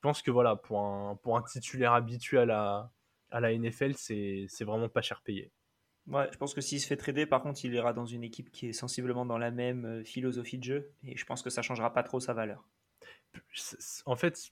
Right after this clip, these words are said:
Speaker 1: vraiment, ça, ça dépend de pourquoi il est tradé. Si quelqu'un
Speaker 2: Bien
Speaker 1: vient
Speaker 2: sûr.
Speaker 1: le chercher parce que c'est une blessure, tu peux te dire, euh, en fait, si quelqu'un trade pour un Q B et que c'est une blessure, c'est forcément une équipe qui a besoin de gagner tout de suite. Parce que si c'est une équipe en reconstruction, tu t'en fous que ton titulaire se blesse.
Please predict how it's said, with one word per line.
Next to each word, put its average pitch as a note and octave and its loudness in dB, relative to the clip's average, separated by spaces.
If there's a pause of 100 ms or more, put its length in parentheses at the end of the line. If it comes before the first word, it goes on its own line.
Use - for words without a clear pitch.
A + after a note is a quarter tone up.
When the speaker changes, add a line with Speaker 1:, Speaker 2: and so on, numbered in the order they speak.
(140)
Speaker 1:
vraiment, B2+ 2
ça, G#2 6
ça A#2 2
dépend A#2+ 2
de C3+ 2
pourquoi B2 2
il A2+ 2
est G#2+ 0
tradé. B2+ 0
Si - -6
quelqu'un C#3 2
Speaker 2:
Bien C3+ 4
Speaker 1:
vient - 4
Speaker 2:
sûr. D3+ 4
Speaker 1:
le B2+ 0
chercher C#3 2
parce - -4
que B2 -4
c'est A#2+ -4
une A2+ -2
blessure, A2+ 0 (540)
tu - -16
peux A2+ -4
te A2 -4
dire, B2 0
euh, G#2+ 2 (280)
en C#3 0
fait, F3+ 2
si - -4
quelqu'un E3+ 0
trade D#3+ -4
pour C3 -2
un C3 0
Q C#3 -6
B C#3+ 0
et C#3+ 4
que - -10
c'est B2 -6
une A#2 -2
blessure, B2 0
c'est - -4
forcément C3+ -2
une B2+ 0
équipe B2 -6
qui B2+ 4
a - 2
besoin A2+ -2
de A2+ -2
gagner A2+ 0
tout - -10
de - -12
suite. - -14 (680)
Parce - -4
que C3 0
si - -4
c'est C#3 -2
une B2+ 2
équipe B2 -4
en A#2+ 4
reconstruction, B2 -6
tu B2+ -10
t'en A2+ -4
fous D3 -8
que - -20
ton B2 -6
titulaire A#2 -8
se - -6
blesse. G#2+ -6